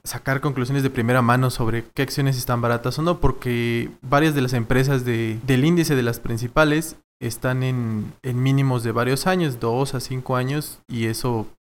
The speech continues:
evidentemente no ha hecho que los inversionistas salten a comprarlas. Entonces, habría que determinar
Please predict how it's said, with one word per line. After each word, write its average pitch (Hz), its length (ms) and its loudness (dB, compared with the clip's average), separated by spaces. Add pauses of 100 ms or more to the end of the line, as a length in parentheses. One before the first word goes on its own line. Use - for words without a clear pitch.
(300)
evidentemente 117 640 0
no 117 120 -2
ha 110 60 -2
hecho 113 200 -8
que 120 100 -6
los 113 200 -6
inversionistas 113 800 -6 (420)
salten 123 340 0
a 117 60 -2
comprarlas. 131 580 2 (420)
Entonces, 151 600 0 (100)
habría 147 320 6
que 165 80 2
determinar 139 640 2